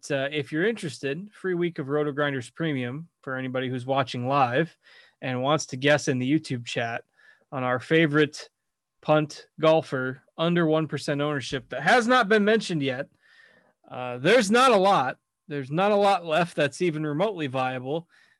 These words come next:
And who knows? Maybe this one isn't remotely viable either, but we're just gonna make it remotely viable. A player that, you know, sometimes he'll just randomly show up in these easy birdie fest type events. Uh,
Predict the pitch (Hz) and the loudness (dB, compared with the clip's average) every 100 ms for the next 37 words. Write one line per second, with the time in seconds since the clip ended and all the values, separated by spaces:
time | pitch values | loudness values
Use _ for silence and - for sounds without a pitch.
0 | _ - 139 240 240 156 127 143 180 190 | _ -8 -2 0 2 0 -2 -2 -2 0
1 | 220 - 185 151 139 131 143 135 139 147 | 0 0 -2 -2 -4 -6 -8 -6 -4 -4
2 | 139 147 151 143 151 160 135 127 135 139 | -2 2 0 0 0 0 0 -4 -8 -8
3 | 139 139 - 135 135 175 160 139 _ 151 | -8 -8 -6 -6 -2 -2 -2 -10 _ -12
4 | 139 131 131 123 123 120 123 147 151 _ | -10 -10 -10 -8 -6 -8 -6 -8 -8 _
5 | _ _ _ _ - - 180 233 247 247 | _ _ _ _ -16 -12 -4 0 2 4
6 | 254 247 262 254 254 214 277 262 294 294 | 2 0 -6 -4 -4 -2 -2 2 2 2
7 | 240 254 254 214 233 262 262 254 - 226 | -2 -2 -4 0 0 0 -2 -4 0 2
8 | 233 190 170 160 156 143 156 175 190 165 | 2 0 -2 -2 0 -2 -6 -6 -4 -2
9 | 190 180 175 170 156 175 170 - 165 - | -4 -4 -6 -4 0 0 0 -2 -6 -6
10 | - 165 156 139 151 120 - 123 113 | -2 -2 -2 -4 -4 -4 -14 -12 -14